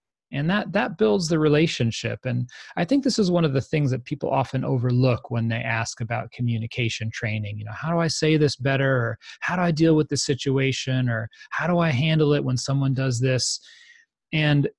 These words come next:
i-, inevitably, one of the things that across the board will help us to handle those situations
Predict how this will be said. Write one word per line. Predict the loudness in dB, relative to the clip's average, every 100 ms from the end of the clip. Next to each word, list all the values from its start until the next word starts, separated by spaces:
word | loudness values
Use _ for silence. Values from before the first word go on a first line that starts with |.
| -12
i-, | -12 _ 2
inevitably, | 4 6 6 4 4 2 2 2 0 -4 -8 _ -8
one | -2 2 4
of | 4 2
the | -2
things | -2 0 2 4 4 2 -2 -8 -12 -12
that | -6 -2 -2 -2
across | -6 -8 -2 0 0 -4
the | -8
board | -2 2 2 2 -2 -6 -14 _ -20 -10
will | -2 0 0
help | -2 -2 0
us | -4 -6
to | -10
handle | -4 0 0
those | 0 -2 -4
situations | -8 -8 -6 -6 -6 -8 -10 -10 -10